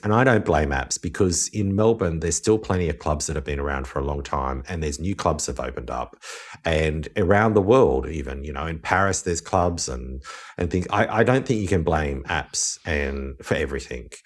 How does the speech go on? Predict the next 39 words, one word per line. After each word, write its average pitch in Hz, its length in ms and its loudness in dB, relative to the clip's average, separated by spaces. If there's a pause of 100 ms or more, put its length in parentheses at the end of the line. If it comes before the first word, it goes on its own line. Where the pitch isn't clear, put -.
(220)
But 101 120 4
in 110 720 0
Sydney, 135 500 2
I 101 80 0
think 85 360 -4
that 82 180 0
it 80 160 -4
was 80 160 -4
a - 40 -10
combination 90 680 2
of 73 140 -4
apps. - 520 -2 (260)
It - 40 0
was 78 120 2
a 80 60 -2
combination 80 880 0
of 85 160 -4
acceptance - 800 0 (680)
from 98 260 4
everybody. 123 440 4
So - 160 -2
you 85 120 2
didn't 87 240 0
have - 320 2
to 101 380 4
go 95 260 2
to 107 100 2
a 104 60 4
ghetto 101 360 2
anymore. 104 440 2
You 85 120 2
could 76 280 -4
just 95 240 0
go 90 180 2
to 82 100 -2
your 80 120 0
local 85 280 -4
pub 90 320 0
and, 69 320 -4